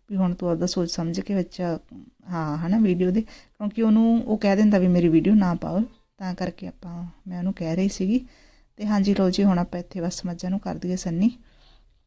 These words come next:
ਤੇ ਦਾਣਾ ਖਲ ਆਪਾਂ ਸਵੇਰੇ ਹੀ ਭਿਉਂ ਦਿੰਦੇ ਹਾਂ, ਜਾਣੀ ਕਿ ਨਾਲੋਂ ਨਾਲ ਹੀ ਭਿਉਂ ਦਿੰਦੇ ਹੁੰਦੇ ਹਾਂ। ਜਿਸ ਤਰ੍ਹਾਂ ਸਵੇਰ ਦੇ ਟਾਈਮ 'ਤੇ ਆਪਾਂ, ਹੈ ਨਾ, ਜਿਹੜੀ ਸੰਨੀ ਕਰ ਲਈ ਸੀ ਮੱਝਾਂ ਨੂੰ, ਤੇ ਉਸ ਤੋਂ ਬਾਅਦ ਫਿਰ ਆਪਾਂ ਦੁਬਾਰਾ ਖਲ ਤੇ, ਅਹ, ਮੱਕੀ ਦਾ ਦਾਣਾ ਜਿਹੜਾ ਭਿਉਂ ਕੇ ਰੱਖ ਦਿੰਦੇ ਹੁੰਦੇ ਹਾਂ ਇਸ ਟਾਈਮ ਵਾਸਤੇ।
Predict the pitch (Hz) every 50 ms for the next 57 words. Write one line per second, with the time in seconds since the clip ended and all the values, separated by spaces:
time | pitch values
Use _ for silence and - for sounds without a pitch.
0 | _ _ _ _ _ 190 180 175 175 185 180 175 175 180 180 190 185 - _ _
1 | - _ - 202 190 185 180 175 - - 185 - - 190 185 180 175 180 - -
2 | 170 170 180 190 196 - 214 208 202 196 185 175 175 175 175 180 170 175 - 190
3 | 180 175 175 190 196 196 190 190 196 - 214 208 202 185 175 170 170 175 175 175
4 | 175 170 175 175 175 - 185 185 185 - 190 185 180 175 170 170 180 180 190 180
5 | 170 170 175 - 180 170 - _ 180 170 180 180 185 214 233 214 190 190 185 190
6 | 185 - 190 175 180 196 - 190 180 - 170 185 202 - 208 190 170 170 180 180
7 | 190 196 - - - - - - _ _ _ - 196 190 - - 185 185 165 165
8 | 190 185 - 180 165 165 165 165 - 170 170 170 165 165 165 160 170 180 - -
9 | 185 165 160 - _ 170 170 - - - 175 165 160 160 165 180 180 - _ -
10 | 170 170 170 175 165 160 160 160 170 165 180 175 - 208 208 208 190 - - _
11 | 170 170 160 160 170 151 160 165 165 170 170 170 165 170 170 170 165 165 - -
12 | 156 175 170 156 165 165 170 - - -